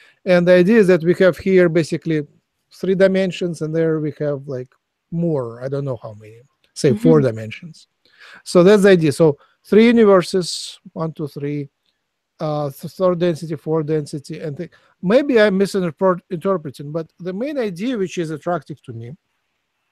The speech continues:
Speaker 1: is why, um, why we see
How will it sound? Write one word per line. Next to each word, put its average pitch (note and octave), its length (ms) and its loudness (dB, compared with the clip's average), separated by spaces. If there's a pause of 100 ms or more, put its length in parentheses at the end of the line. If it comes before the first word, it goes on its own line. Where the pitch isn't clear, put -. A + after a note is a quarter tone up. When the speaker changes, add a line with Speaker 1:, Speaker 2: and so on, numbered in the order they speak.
(140)
Speaker 1:
is D#3+ 580 -6 (1300)
why, A3 800 2
um, E3 640 -2 (1300)
why G#3+ 260 2
we A3+ 140 0
see A3 760 -4